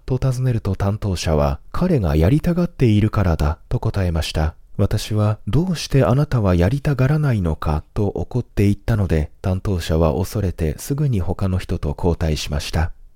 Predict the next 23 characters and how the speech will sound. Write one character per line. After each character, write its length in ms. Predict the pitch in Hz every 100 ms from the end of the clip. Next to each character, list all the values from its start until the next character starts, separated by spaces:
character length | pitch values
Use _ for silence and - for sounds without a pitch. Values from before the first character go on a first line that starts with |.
| - _ - - - -
二 140 | 113
千 260 | 110 151 147
年 220 | 147 147
三 240 | 131 170 156
月 260 | 127 -
二 160 | 117 139
十 300 | 123 110 104
一 260 | 101 -
日、 460 | 104 98 - 95 90 -
ま 160 | 101
た 240 | 101 143 127
学 240 | 92 -
習 240 | - 110 80
者 260 | - 80 -
C 240 | - 165
さ 160 | 143 87
ん 80 | 76
が 100 | 73
入 240 | 92 80
り 80 | 71
ま 100 | 73
し 120 | -
た。 200 | 78 80